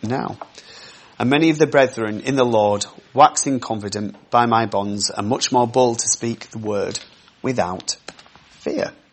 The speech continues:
So the other brothers in Christ had heard of Paul's situation. They'd heard that the gospel continued to spread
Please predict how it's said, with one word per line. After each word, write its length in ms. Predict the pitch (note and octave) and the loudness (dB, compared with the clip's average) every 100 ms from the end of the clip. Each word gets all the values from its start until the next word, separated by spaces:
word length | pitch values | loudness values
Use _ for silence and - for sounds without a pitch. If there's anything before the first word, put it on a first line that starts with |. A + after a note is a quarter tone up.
| _ _ _ _ _ _ - - - | _ _ _ _ _ _ -18 -18 -12
So 160 | - F3 | 0 2
the 180 | E3+ G3 | 4 4
other 160 | F#3+ | 4
brothers 360 | C#3+ E3 D3 C3 | 4 2 2 -2
in 120 | B2+ | -4
Christ 760 | - C#3+ C#3+ G#2+ G#2+ - - - - - _ - | -2 2 2 2 -4 -4 -6 -16 -20 -20 _ -4
had 140 | A#2 C3 | -2 4
heard 240 | D3 C3 | 4 4
of 100 | A2 | -2
Paul's 300 | - A2+ A2+ | 0 2 2
situation. 680 | - - C3+ D#3+ B3+ - - - _ _ - | -2 -2 -2 -2 -2 -6 -6 -18 _ _ -4
They'd 140 | C3+ | -2
heard 200 | C#3+ D#3+ | 2 4
that 140 | C#3+ C3 | 2 0
the 80 | B2+ | -2
gospel 440 | D3+ D#3 - B2+ | 0 0 0 -2
continued 680 | - C#3+ C#3 G3 G3 E3 D#3 | -2 -6 -2 2 4 2 0
to 80 | B2+ | -2
spread 500 | - F#3 G#3 - | 0 0 -2 -4